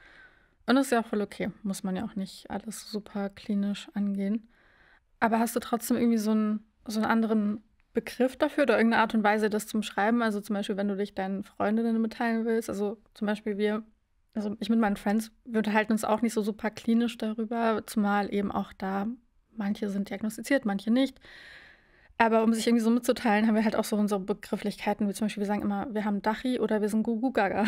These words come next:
<laughs> So, einfach um auch so ein bisschen das zu entlasten für uns selbst, weil es ja auch immer voll anstrengend, sich immer über diese ganzen schweren, tiefen Gefühle zu unterhalten. Und ich fand es auch ganz geil zu sagen, „Hey, ich kann mich grad nicht melden, ich bin mal wieder Gugu Gaga die letzten zwei Wochen gewesen.“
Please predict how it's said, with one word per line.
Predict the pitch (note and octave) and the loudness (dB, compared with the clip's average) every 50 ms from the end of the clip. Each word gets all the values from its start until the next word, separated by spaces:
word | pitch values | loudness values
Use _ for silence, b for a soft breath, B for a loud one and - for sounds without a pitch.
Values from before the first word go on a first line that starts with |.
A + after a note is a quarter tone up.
| - | 2
<laughs> | - - | 4 4
So, | B3+ B3 A3+ G3 - C#4+ C4+ - F#4+ - B B B B B B B B B B | 4 2 4 4 2 2 2 0 -4 -6 B B B B B B B B B B
einfach | - B3+ D4+ D#4+ D4+ - D#4 D4 | 2 4 4 4 4 4 2 4
um | - - C#4 C4 B3 | 4 4 4 4 4
auch | - C4 C4 C4 | 4 4 4 4
so | B3 C4+ C4+ C#4 | 4 4 4 4
ein | C4+ | 4
bisschen | B3 C#4+ C#4 - C4+ B3 | 4 2 2 2 2 0
das | B3+ - - - | 0 -4 0 2
zu | A#3+ | 2
entlasten | A#3+ A3+ A3 G#3 G#3+ C4+ - - - C4+ B3 | 4 4 4 4 4 4 2 0 0 0 2
für | - A3+ | 4 4
uns | A3 A3+ A3 | 4 4 4
selbst, | A#3 - G#3+ A3 A#3 A#3+ - | 4 4 4 4 4 2 2
weil | G3+ G#3 | 2 2
es | A3 | 4
ja | A#3+ A3+ A3+ | 4 4 4
auch | A3+ | 4
immer | A3 A3 A3 G#3+ G#3 | 4 4 2 2 0
voll | - - A3 G#3+ - | 0 0 0 2 2
anstrengend, | - G3+ G#3+ A3 A3 - - - G3+ G#3+ A3 G#3+ | 2 0 0 -2 -2 -6 -2 0 2 2 2 2
sich | G3+ G#3+ A3 | 0 0 0
immer | G#3+ G#3 G#3 | 0 0 2
über | G#3 G#3 G3+ | 2 2 2
diese | G#3+ G#3 G#3 | 0 0 0
ganzen | G3 G3+ G#3 A3 - A#3 G#3+ | 0 0 0 0 0 -2 -2
schweren, | - - - G#3 G#3+ A3 A3 A3 | -2 0 0 0 2 2 0 0
tiefen | - A#3 A3 A#3+ A3 | 0 0 0 0 0
Gefühle | G#3+ G#3 - A#3 A3+ B3 A#3 | 0 -2 -4 -2 0 0 -2
zu | - - - | -2 -4 -4
unterhalten. | G3+ G#3 G3+ G#3+ G3 G3+ G#3 - - A3+ A#3 A#3 B B B B B B B | -2 0 2 2 2 0 0 0 -2 -2 -2 -2 B B B B B B B
Und | - G#3 | -4 -2
ich | G#3 | 0
fand | A#3 G#3+ G#3+ | 0 0 2
es | G#3+ | 2
auch | G#3+ G#3 - - | 0 -2 0 -2
ganz | A3 G#3 G#3 - | -2 -2 0 0
geil | - - G3 G3+ A3 | 2 2 2 2 2
zu | A3 A3+ | 0 0
sagen, | G3+ G#3 G3+ G3 G3+ G#3+ | 0 0 2 2 0 0
„Hey, | G3+ A3 B3+ C#4 C#4 | 0 0 0 0 0
ich | C4+ - | 0 0
kann | - A#3+ A3+ | 0 0 0
mich | A3+ - | 0 0
grad | - A3 A3 | -2 -4 -2
nicht | A3+ A3 A3 - | -2 -4 -4 -2
melden, | G#3 G#3+ G#3+ A#3 A3+ A3 | -2 0 0 0 0 0
ich | A3 A3 - | -2 -4 -4
bin | - G#3+ | -4 -4
mal | G#3+ G#3 G#3 | -2 -2 -2
wieder | A3 G#3+ G#3+ G#3 | -2 0 0 -2
Gugu | G3+ - A3 A3+ A#3 A#3+ | -2 -2 -2 0 0 0
Gaga | A#3 C4 C4 C4+ A#3+ G#3+ | 0 2 2 2 2 2
die | G#3 | 2
letzten | F#3+ F#3+ F#3+ - - - A3 | 0 0 -2 -4 -8 -10 -8
zwei | - A3 G3 F#3+ | -6 -4 -4 -4
Wochen | G#3+ G3+ - G3+ G3+ | -4 -4 -4 -4 -4
gewesen.“ | G3+ G3+ G#3 G3+ G3+ G#3+ A#3+ C4+ | -2 -2 0 0 0 0 0 -2